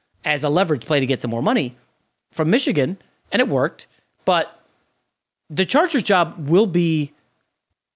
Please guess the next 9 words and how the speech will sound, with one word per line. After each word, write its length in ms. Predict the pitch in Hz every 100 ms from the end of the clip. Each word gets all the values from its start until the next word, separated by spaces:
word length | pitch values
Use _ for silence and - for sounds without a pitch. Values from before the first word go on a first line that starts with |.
| _ _ _ _ _ _ _ _ _ _ _ _ _ _ _ _ _ _ _ _
probably 460 | - 190 240 220
the 100 | 190
best 320 | 170 165 170 -
head 160 | 160
coaching 380 | - 160 156 131
opening 400 | 123 123 120 117
in 160 | - 120
a 40 |
while, 320 | 110 110 92